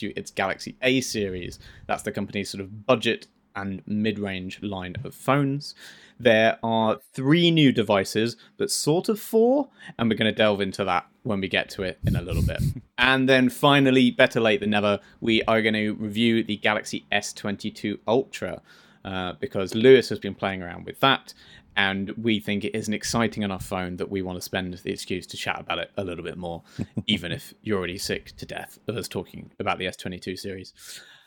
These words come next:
Before that, we're gonna run through other li-,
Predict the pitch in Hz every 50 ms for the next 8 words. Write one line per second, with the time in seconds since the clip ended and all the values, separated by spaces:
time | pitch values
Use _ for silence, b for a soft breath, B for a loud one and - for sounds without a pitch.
0 | B B B _ _ - 156 147 151 - - 170 170 170 170 165 143 127 104 92
1 | 107 120 - - _ - 123 123 113 120 120 117 120 120 117 113 - 120 113 113
2 | 113 110 110 110 - _ _ - - 127 127 123 123 - -